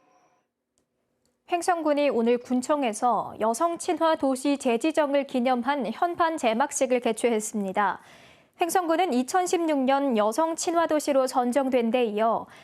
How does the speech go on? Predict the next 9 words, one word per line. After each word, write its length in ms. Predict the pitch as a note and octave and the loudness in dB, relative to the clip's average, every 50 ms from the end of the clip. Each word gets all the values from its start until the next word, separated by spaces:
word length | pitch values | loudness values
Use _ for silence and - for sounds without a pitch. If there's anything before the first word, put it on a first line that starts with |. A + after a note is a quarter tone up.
| - - | -10 -4
지난해 440 | - C#4+ C4+ C#4 C4+ C4+ C#4 C4+ C4+ | -2 0 2 2 2 2 2 2 2
재지정돼 1000 | C4 - B3+ B3+ C4 D4+ D4 C4+ C#4 B3 A#3 A3 G#3 G#3+ A3+ G#3+ F3 E3+ - _ - | 2 2 0 2 2 2 2 2 2 0 0 0 0 0 0 0 -2 -6 -10 _ -2
이천이십육 680 | A#3+ B3 A#3 - C#4 B3 A#3+ A#3+ D4 B3+ A3+ A3+ A#3 | -2 -2 0 2 0 2 2 2 2 2 2 2 2
년까지 680 | C#4 D#4 D#4+ D#4 D4+ - C4 B3 - - C4 C#4+ C#4+ - | 2 0 0 0 0 0 0 0 0 0 0 0 0 2
이 160 | - A#3+ B3+ C4 | 2 2 2 2
단계 320 | E4 D#4+ D#4+ D#4 D4+ D4 | 2 0 0 0 0 -2
사업을 480 | - - - C#4+ C4+ B3+ B3 - A#3 A#3+ | -2 0 -2 0 0 0 0 0 0 0
펼치게 420 | - D4 C#4 C#4 - C4+ A#3 A#3+ | 0 -2 -2 -2 -2 -2 -2 -2
됩니다. 580 | G#3 G#3 G3 G3 G3 F3+ - E3+ F3 D3+ F3+ | -2 -2 -2 -4 -4 -4 -2 -2 -2 -2 -4